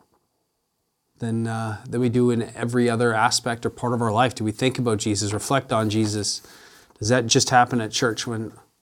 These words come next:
when we're in sort of this church context? Or is Jesus truly the, the delight of our heart? And so, um, it's a challenging question. There's no easy answer. Each of us kinda need to wrestle with that ourselves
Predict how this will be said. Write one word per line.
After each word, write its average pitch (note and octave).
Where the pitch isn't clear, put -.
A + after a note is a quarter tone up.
when A2+
we're A#2
in A2+
sort A2+
of G#2
this A2
church -
context? G#2+
Or A#2+
is A#2+
Jesus B2+
truly B2
the, G#2+
the C3
delight A2+
of A2+
our A2+
heart? -
And G#2+
so, G#2+
um, G#2+
it's A#2
a A#2+
challenging C3
question. B2
There's A2
no B2
easy A#2+
answer. A#2
Each A2
of A#2+
us G#2+
kinda A#2
need A#2
to G#2+
wrestle A2
with G#2+
that A2
ourselves G#2+